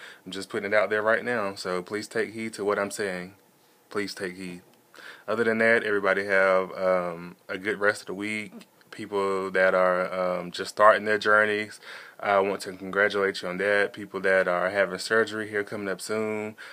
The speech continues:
good luck on that. Best wishes. Other than that, everybody be blessed.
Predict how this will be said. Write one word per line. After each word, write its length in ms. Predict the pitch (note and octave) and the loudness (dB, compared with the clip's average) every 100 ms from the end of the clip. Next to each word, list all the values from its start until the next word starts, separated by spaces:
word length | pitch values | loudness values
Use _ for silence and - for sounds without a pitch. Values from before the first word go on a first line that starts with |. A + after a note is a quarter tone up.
| - - | -18 -2
good 160 | A2+ G2+ | 0 2
luck 260 | G#2 G#2+ | 2 2
on 160 | G#2+ G2+ | -4 2
that. 260 | G2+ G2 | 2 2
Best 280 | F#2+ G2 - | 2 0 0
wishes. 400 | F#2+ G2+ G#2 G2+ | -4 -4 -4 -4
Other 180 | F#2+ F#2 | -4 -4
than 160 | F#2 F#2+ | -6 -4
that, 280 | G2+ A2+ - | -4 -4 -8
everybody 360 | G2 F#2 F#2+ | -8 -4 -4
be 100 | F#2+ | -4
blessed. 500 | F#2+ A2 G#2+ G#2+ - | -4 -2 -2 -6 -16